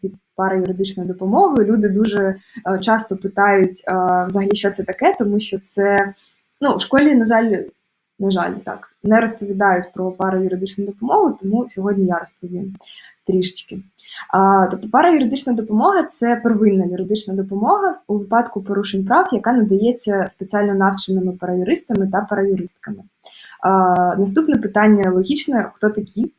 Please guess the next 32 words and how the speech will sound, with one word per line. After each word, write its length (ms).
ці 180
параюристи 640
та 120
параюристки, 600
чому 240
вони 160
так 140
називаються? 720
А, 280
це 420
люди, 280
які 380
не 220
мають 460
спеціалізованої 840
юридичної 520
освіти, 440
але 220
які 220
пройшли 500
спеціальне 460
навчання 560
і 260
можуть 280
надавати 540
первинну 440
юридичну 440
допомогу 500
у 180
випадку 500
порушення 560
прав. 180